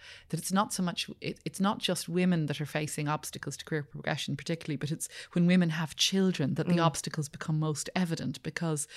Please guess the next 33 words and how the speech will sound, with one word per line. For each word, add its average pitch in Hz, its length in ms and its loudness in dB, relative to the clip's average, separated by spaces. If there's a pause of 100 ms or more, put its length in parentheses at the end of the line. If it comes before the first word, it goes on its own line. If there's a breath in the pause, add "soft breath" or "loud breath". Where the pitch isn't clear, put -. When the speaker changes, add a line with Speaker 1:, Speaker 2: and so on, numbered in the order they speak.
(260 loud breath)
Speaker 1:
women 190 240 4
taking 170 320 -2
time 165 300 0
out, 196 260 0 (380)
absolutely 185 500 -4
rightly 185 500 6
and 170 140 2
Speaker 2:
Yeah. 190 60 8
Speaker 1:
justifiably, 185 760 4 (440 loud breath)
to, 165 360 2
uh, 165 160 2
care 170 240 0
for 165 120 -4
children 190 420 -2
or 262 160 0
sometimes 214 420 -2
for 180 100 -4
older 185 280 0 (160)
re-, 175 80 -6 (100)
relatives 156 400 -6
as 160 60 -12
well, 151 160 -2 (340 loud breath)
that, - 160 -16
that 185 340 0 (100)
is, 156 200 -2 (440)
is 156 200 0 (140)
at 156 100 -2
a 143 60 -6
crucial 202 340 0
point 165 320 -2
in 160 80 -2
a 147 40 -4
career. 147 440 -4